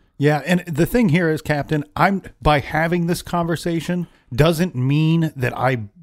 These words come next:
put a whole lot of weight into it, or doesn't not mean, it doesn't mean that I believe in psychics.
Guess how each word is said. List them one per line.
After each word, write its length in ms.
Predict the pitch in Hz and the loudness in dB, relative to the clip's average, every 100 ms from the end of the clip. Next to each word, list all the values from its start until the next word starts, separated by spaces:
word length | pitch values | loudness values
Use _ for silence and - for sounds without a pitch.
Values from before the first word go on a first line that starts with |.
| _ | _
put 140 | - 143 | 0 0
a 60 | |
whole 180 | - 151 | 0 0
lot 160 | 131 117 | 2 0
of 80 | 98 | -2
weight 320 | 107 135 - | -2 -4 -4
into 380 | 165 156 - 175 | -2 -2 2 2
it, 100 | 175 - | 2 -2
or 280 | 131 127 113 | 0 0 2
doesn't 320 | 139 135 123 | 2 2 2
not 240 | 131 131 | 2 2
mean, 280 | 135 139 127 | 2 2 0
it 240 | 139 - 160 | -6 -4 2
doesn't 260 | 226 202 | 4 4
mean 140 | 156 156 | 4 4
that 100 | 139 | 2
I 80 | 113 | 2
believe 280 | 120 123 107 | 0 0 -2
in 80 | 98 | -4
psychics. 520 | 104 101 - - | -6 -8 -12 -18